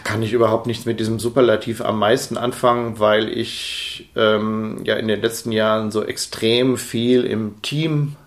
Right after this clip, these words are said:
arbeite und mit ganz, ganz, ganz unterschiedlichen Menschen. Und, ähm, also es gibt natürlich eine familiäre Prägung und eine biografische Prägung. Da könnte ich jetzt die aufzählen, die jeder Mensch dann aufzählen kann, irgendwie die eigenen Eltern und die Familie und die Lehrerinnen und Lehrer und so.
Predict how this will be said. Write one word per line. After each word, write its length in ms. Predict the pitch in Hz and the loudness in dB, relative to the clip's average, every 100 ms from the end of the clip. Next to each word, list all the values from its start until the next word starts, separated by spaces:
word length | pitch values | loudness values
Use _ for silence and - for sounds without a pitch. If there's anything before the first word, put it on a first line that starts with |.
| - | 0
arbeite 540 | 107 101 101 95 104 | 4 4 4 2 0
und 100 | 104 | -2
mit 160 | 107 - | -4 0
ganz, 320 | 107 135 139 | 0 0 0
ganz, 260 | 110 117 - | -2 -2 -2
ganz 240 | 107 107 | -4 -4
unterschiedlichen 580 | 110 110 107 117 104 107 | -6 -6 -6 -6 -6 -4
Menschen. 400 | 101 113 101 90 | -2 -4 -6 -6
Und, 420 | 82 95 - - - | -6 -8 -8 -6 -4
ähm, 280 | 95 95 | -4 -6
also 260 | 65 95 95 | -4 -2 -2
es 140 | 90 | -2
gibt 140 | - - | -4 -4
natürlich 280 | 101 104 101 | -6 -6 -8
eine 80 | |
familiäre 500 | 98 98 104 107 131 | -6 -4 0 4 4
Prägung 460 | 135 - 113 113 113 | 2 0 2 4 2
und 80 | 104 | -2
eine 100 | 107 | 0
biografische 580 | 110 104 98 107 131 127 | 0 2 4 4 4 0
Prägung. 380 | - 113 117 | 2 2 2
Da 100 | 107 | -2
könnte 200 | 98 104 | 0 -2
ich 80 | 101 | -2
jetzt 280 | 104 - - 110 | -6 -6 -10 -4
die 160 | 107 | 0
aufzählen, 400 | 113 - 117 110 | 0 2 2 2
die 120 | 107 | -2
jeder 340 | 120 110 127 123 | -2 2 4 4
Mensch 200 | 123 127 | 2 0
dann 120 | 123 | 0
aufzählen 300 | 127 - 123 | 0 0 0
kann, 180 | 120 117 | 0 0
irgendwie 220 | 113 110 | 0 0
die 120 | 110 | 2
eigenen 280 | 110 110 110 | 2 2 2
Eltern 360 | 104 120 131 120 | 2 2 2 0
und 80 | |
die 80 | 117 | -2
Familie 440 | 117 107 117 131 117 | -2 0 0 2 0
und 100 | 117 | 2
die 140 | 113 | 2
Lehrerinnen 440 | 107 120 123 120 | 4 4 4 2
und 80 | 104 | 2
Lehrer 240 | 104 123 131 | 2 4 2
und 100 | 131 | 2
so. 200 | 147 | 0